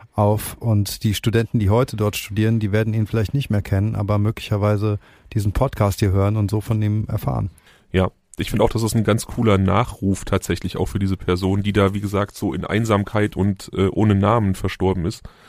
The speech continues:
Speaker 2: Und, ähm, insofern finde ich es eigentlich ganz schön, dass du diesen Fall rausgesucht hast.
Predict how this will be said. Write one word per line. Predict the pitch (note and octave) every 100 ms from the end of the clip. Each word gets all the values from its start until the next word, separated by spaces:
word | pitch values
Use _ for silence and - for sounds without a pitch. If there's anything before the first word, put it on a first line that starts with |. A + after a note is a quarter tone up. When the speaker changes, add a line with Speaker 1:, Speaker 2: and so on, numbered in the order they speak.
| - -
Speaker 2:
Und, | - G2 G2 F#2+ - -
ähm, | F#2 F#2+ F#2+
insofern | G2 G2 G#2+ A2 G#2
finde | G2 A2+
ich | G#2
es | -
eigentlich | F#2 G#2+ -
ganz | G2+ -
schön, | - A2+ A2+
dass | -
du | G#2+
diesen | G#2 G2+
Fall | - G#2+
rausgesucht | - A#2+ - G2+ F#2+ - -
hast. | F2+ -